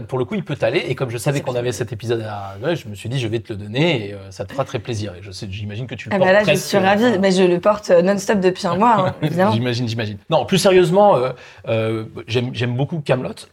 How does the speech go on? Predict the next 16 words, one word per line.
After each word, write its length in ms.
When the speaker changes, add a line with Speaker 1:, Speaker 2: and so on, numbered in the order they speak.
Speaker 1:
<clears throat> 180
Alors, 240
surtout 260
la 80
série, 300
le 80
film, 340
j'ai 140
des 100
réserves, 300
mais 140
c'est 140
pas 80
le 60
sujet 240
d'aujourd'hui. 480